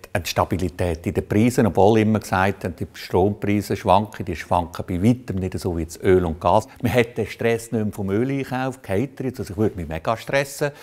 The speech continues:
wenn ich jetzt zweitausend Franken, äh, Öl ausgeben habe und am anderen Tag ist es wäre fünfhundert Franken billiger, oder?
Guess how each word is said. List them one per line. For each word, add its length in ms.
wenn 140
ich 100
jetzt 220
zweitausend 600
Franken, 500
äh, 320
Öl 280
ausgeben 420
habe 120
und 80
am 100
anderen 320
Tag 260
ist 140
es 100
wäre 160
fünfhundert 560
Franken 320
billiger, 440
oder? 120